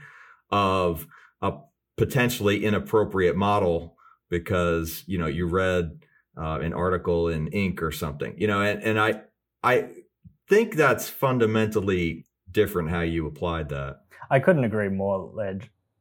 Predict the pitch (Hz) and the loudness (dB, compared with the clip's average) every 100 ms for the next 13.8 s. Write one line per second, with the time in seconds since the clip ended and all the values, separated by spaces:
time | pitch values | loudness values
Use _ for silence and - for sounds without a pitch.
0 | - 120 113 - 170 165 - - - 123 | -6 -4 -4 2 4 4 0 -18 -4 0
1 | 113 104 98 _ _ _ - 110 104 101 | 2 0 -4 _ _ _ -2 0 2 0
2 | 101 95 - 98 - 95 98 98 98 95 | -2 -6 -8 -10 -8 -8 -6 -4 -2 -2
3 | 95 90 104 107 104 101 95 190 190 190 | -4 -6 -4 -2 -4 -6 -6 -6 -6 -6
4 | 185 185 214 185 180 - 196 - 92 - | -6 -6 -8 -10 -12 -6 -6 -6 -8 -6
5 | 95 95 - 101 95 95 - _ _ _ | -6 -6 -4 -4 -4 -8 -18 _ _ _
6 | _ - 113 135 - 123 143 156 151 _ | _ 2 4 4 0 -2 0 -2 -6 _
7 | _ - 110 101 92 95 101 101 101 98 | _ -4 0 2 0 -2 0 0 -4 -8
8 | 101 90 95 - - - - 92 - - | -6 -6 -6 -10 -14 -20 -16 -12 -12 -14
9 | - - - _ _ _ _ - 113 107 | -18 -20 -20 _ _ _ _ -6 -2 -2
10 | 98 - _ _ _ - 113 117 120 107 | -4 -8 _ _ _ 2 2 4 0 -2
11 | - _ - 127 123 110 101 113 - _ | -8 _ -2 2 2 0 -2 -4 -6 _
12 | - 107 101 98 - 110 - 110 101 - | -2 -2 -2 -6 -4 -6 -4 -4 -4 -6
13 | 98 101 110 92 - 98 95 | -8 -2 0 -2 -2 -2 -2